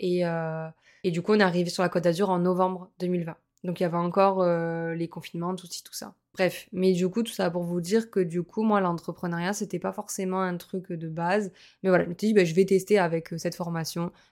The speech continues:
et on verra bien. » Au final, ce qui s'est passé, c'est que quand j'ai fini la formation, j'ai cherché du salariat. J'en ai trouvé. Euh, j'ai trouvé deux boîtes différentes.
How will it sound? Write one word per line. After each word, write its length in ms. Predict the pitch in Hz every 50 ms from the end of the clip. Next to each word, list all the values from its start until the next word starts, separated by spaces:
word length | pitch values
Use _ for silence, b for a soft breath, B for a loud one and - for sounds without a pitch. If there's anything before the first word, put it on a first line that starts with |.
| b
et 40 | -
on 80 | 180 180
verra 280 | 170 175 170 170 165
bien. » 180 | 160 160 160 156 b b b b b
Au 80 | - 190
final, 300 | 185 - 185 180 190 208
ce 80 | 208
qui 80 | - -
s'est 100 | - 180
passé, 220 | 170 175 170 190
c'est 100 | 185 208
que 60 | 202 -
quand 100 | 185 180
j'ai 140 | 175 180
fini 180 | 175 - 196 185
la 100 | 180 170
formation, 440 | - - 170 170 170 165 - - 202
j'ai 80 | 208 190
cherché 220 | - 170 - 180
du 80 | 175 170
salariat. 560 | - - 175 170 160 160 156 156 160 170 - _ B B B B B
J'en 140 | 185 180 180
ai 80 | 185 185
trouvé. 500 | 185 - - 185 165 170 160 180 226 - b b b b b b _ -
Euh, 340 | 185 170 170 165 160 160 160
j'ai 100 | 160 165
trouvé 260 | - - - 175 175
deux 160 | 165 160 185
boîtes 240 | 180 175 185 180 175
différentes. 680 | 170 170 170 - 180 170 156 156 165 180 185 - -